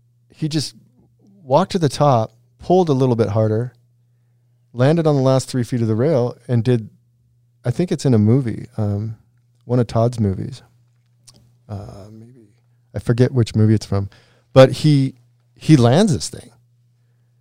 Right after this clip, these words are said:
And I'm like, right in front of my eyes on day two of the season, like, this dude,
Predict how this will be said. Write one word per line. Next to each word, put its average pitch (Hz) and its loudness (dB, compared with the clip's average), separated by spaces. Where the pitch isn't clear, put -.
And 127 4
I'm 127 8
like, 120 6
right 139 4
in 175 -6
front 165 0
of 151 4
my 127 6
eyes 135 4
on 107 2
day 127 0
two 135 0
of 123 2
the 110 -2
season, 120 -4
like, 104 -4
this - -8
dude, 107 -4